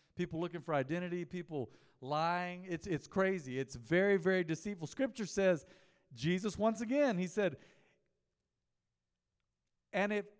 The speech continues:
if those days weren't shortened," he said, he's talking about the end times, "then if, if it were possible, even the very elect would be deceived." It's gonna be so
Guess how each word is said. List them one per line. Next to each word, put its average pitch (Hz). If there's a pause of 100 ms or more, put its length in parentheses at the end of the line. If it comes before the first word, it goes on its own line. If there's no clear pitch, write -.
(100)
if 180
those 220
days 214
weren't 202
shortened," 202 (2750)
he 180
said, 185
he's 160
talking 185
about 208
the 208
end 226
times, 139 (320)
"then 185
if, 202
if 196
it 233
were 233
possible, 180
even 208
the 190
very 165
elect 147
would 107
be 113
deceived." 107
It's 110
gonna 131
be 117
so 131